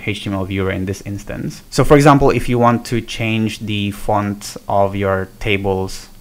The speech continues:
or your charts, for example, you will either have to use a different method or you'll have to create your tables or charts in a H T M L context. So this solution is pretty genius, and I want to thank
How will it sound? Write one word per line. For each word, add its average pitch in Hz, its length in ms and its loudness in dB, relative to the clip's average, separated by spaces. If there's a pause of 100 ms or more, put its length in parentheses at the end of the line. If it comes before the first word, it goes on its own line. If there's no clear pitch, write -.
(100)
or 95 380 2
your 90 240 -6
charts, - 440 -2
for 147 160 0
example, 135 640 0 (280)
you 104 160 0
will 101 180 0
either 98 280 0
have 92 220 -4
to 98 100 -10
use 92 140 -6
a 95 80 -6
different 135 320 -2
method 113 540 -4 (260)
or 98 240 2
you'll 95 220 -2
have 95 240 -4
to 98 100 -8
create 95 440 -4
your 98 120 -8
tables 95 440 -8
or 98 80 -8
charts - 600 -4
in 101 320 -4
a 101 180 -4
H 95 280 -8
T 101 120 -8
M 95 100 -4
L 95 140 -8
context. - 580 -10
So 127 120 2
this 151 200 4
solution 139 560 4
is 107 280 -4
pretty - 340 0
genius, 110 460 -2
and 104 240 -2
I 104 100 2
want 101 220 0
to 104 80 -2
thank 101 440 -6